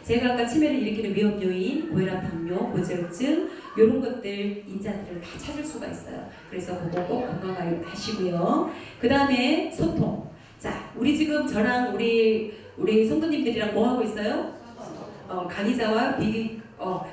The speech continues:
교육자로 지금 우리 소통하고 있어요. 그쵸? 눈도 마주치고 누구를 만나고. 교회 다니시는 분들은 웬만하면 성격들이 다 원만하시는 분들이 많아요. 왜냐하면 교회 와서 누구도 만나요. 구역 예배 드려야 되지, 또 수요 예배 와야 되지, 또 믿음 좋으신 분들은 또 새벽기도도 와야 되지.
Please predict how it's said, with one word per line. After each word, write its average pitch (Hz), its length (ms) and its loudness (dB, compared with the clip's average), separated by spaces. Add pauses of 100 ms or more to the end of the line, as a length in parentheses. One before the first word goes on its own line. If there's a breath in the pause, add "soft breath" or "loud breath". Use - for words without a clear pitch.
교육자로 226 640 2
지금 - 200 -8
우리 185 80 -2
소통하고 - 440 -2
있어요. 170 340 -6
그쵸? 269 260 -4
눈도 220 240 0
마주치고 - 840 -6 (260 loud breath)
누구를 196 240 2
만나고. 170 720 0 (480 loud breath)
교회 311 220 8
다니시는 330 460 0
분들은 262 320 -2
웬만하면 196 480 -4
성격들이 294 600 -2
다 170 340 -6
원만하시는 220 600 -2
분들이 190 260 -6
많아요. - 420 -8
왜냐하면 220 580 -2 (240 loud breath)
교회 226 200 6
와서 214 260 2
누구도 214 240 -6
만나요. 202 420 -6
구역 220 220 -2
예배 202 160 -6
드려야 190 300 -4
되지, 185 480 -4
또 185 80 -4
수요 220 220 2
예배 208 180 -2
와야 175 280 -4
되지, 180 480 -10 (280 loud breath)
또 185 240 -2
믿음 226 240 2
좋으신 202 300 -4
분들은 185 240 -8
또 185 60 -8
새벽기도도 - 480 0
와야 180 240 0
되지. 175 440 -4